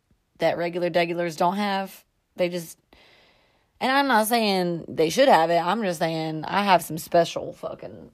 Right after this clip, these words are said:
you know, set of difficulties and struggles that I have, which is fine. I chose this for myself, so. That's another thing I was thinking about, like,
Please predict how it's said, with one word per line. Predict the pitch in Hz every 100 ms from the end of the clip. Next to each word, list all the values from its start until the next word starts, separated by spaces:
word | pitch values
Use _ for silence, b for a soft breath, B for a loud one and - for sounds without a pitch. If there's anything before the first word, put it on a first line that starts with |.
| _ _ _ _ _ _ _ _ _ _ 170
you | 190
know, | 143 - - _
set | - - 185
of | 160 - - - _ _ _ _ _ _ _ _
difficulties | - 202 190 - - - -
and | 170
struggles | - 165 - -
that | -
I | -
have, | - - - _ _ B B B B B B B
which | -
is | 339
fine. | 202 - - _ _ _ _ -
I | 185 - _
chose | - 156 170
this | - -
for | -
myself, | - - - - -
so. | - - 160 _ _ _ _ _ _ _ _ _ _ _ _ _ -
That's | 277 415
another | 392 330
thing | 311 277
I |
was | 247
thinking | 233 226
about, | 196 185 175
like, | - 202 -